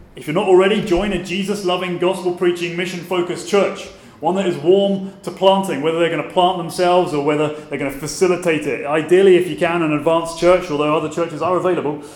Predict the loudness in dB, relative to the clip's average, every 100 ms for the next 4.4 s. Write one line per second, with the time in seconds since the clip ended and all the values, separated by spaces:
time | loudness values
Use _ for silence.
0 | -18 -6 0 2 4 4 4 2 -6 -12
1 | -20 -12 -8 -2 -2 -4 -8 -10 -14 -20
2 | -20 -20 -20 -16 -8 -4 -2 -2 -2 -4
3 | -6 -4 -4 -4 -8 -8 -6 -6 -8 -6
4 | -6 -4 -4